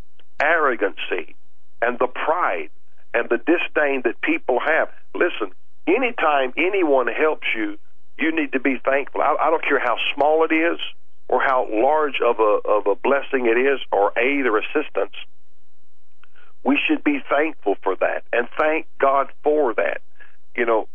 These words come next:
people, people have a, a, a profuse misunderstanding of who Jesus is.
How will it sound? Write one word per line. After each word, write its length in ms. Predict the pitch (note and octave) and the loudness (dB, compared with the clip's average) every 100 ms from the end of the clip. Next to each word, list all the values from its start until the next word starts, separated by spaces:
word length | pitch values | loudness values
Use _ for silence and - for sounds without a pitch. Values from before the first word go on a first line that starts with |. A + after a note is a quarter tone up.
| - | -4
people, 560 | - G3+ - D3 C3 G#2+ - - - - - - | -2 0 2 4 4 0 -4 -6 -6 -6 -6 -2
people 280 | G3 - D3 | -2 0 2
have 200 | C#3+ A#2+ | 4 2
a, 100 | - - - | 0 -2 0
a, 220 | G#2+ A2+ | 2 2
a 20 | - | 0
profuse 800 | - B2 - D#3+ F#3 F#3+ - - - - - - - - - | 0 0 0 0 0 0 -2 -2 -4 -6 -6 -6 -6 -6 0
misunderstanding 1000 | D#3+ D#3 D#3 D3 C3 - D3 C3+ A#2+ G#2+ | 0 2 0 2 0 2 2 2 0 0
of 160 | A2+ G#2+ | 0 2
who 200 | C3+ B2+ | 2 0
Jesus 440 | - C3 A2 G#2+ - | 0 0 0 -2 0
is. 260 | A2 D#2 | -2 -2